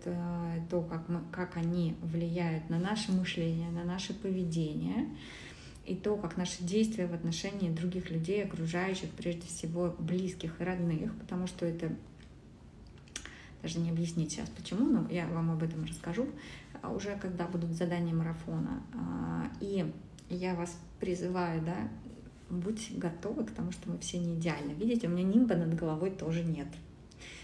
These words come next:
Безусловно, я мастер в соблюдении,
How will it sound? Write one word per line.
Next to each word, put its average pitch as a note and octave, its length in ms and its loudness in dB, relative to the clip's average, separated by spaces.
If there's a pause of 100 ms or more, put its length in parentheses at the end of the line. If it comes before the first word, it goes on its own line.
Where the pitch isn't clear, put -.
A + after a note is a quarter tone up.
(200)
Безусловно, F3+ 640 2
я E3+ 320 2
мастер E3 680 2
в - 40 -12
соблюдении, E3 960 2